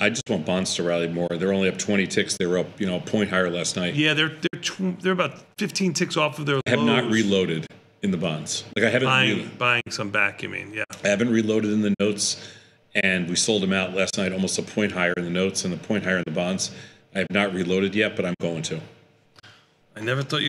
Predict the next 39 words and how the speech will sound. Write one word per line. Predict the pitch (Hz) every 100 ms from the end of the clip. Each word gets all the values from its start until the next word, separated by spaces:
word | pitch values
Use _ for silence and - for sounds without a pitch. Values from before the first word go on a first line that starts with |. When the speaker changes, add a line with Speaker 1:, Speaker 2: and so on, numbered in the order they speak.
| -
Speaker 2:
would | 131
have | 139
so | - 135
much | 131 135
restraint. | - - 147 -
Good | 202 208
job | 247 226 220
out | 202
of | 175
you. | 190
But | 180
you | 220 240
know |
what? | 240 226
We're | 240
gonna | 269
take | 269 220
a |
look | 208 240 233
right | 208 220
now, | 226
Sadov. | - 180 170 170
We |
got | 285
a | 247
fast | - 185 208 208 170
market | 143 165 185 - - -
for | 113 104
you | 92
coming | - 107 104
up. | - - - -
So | 156
we're |
gonna | 185
take | 196 185
a |
quick | 190 156
ninety-second | 151 147 170 196 185 196 175
break. | 165 175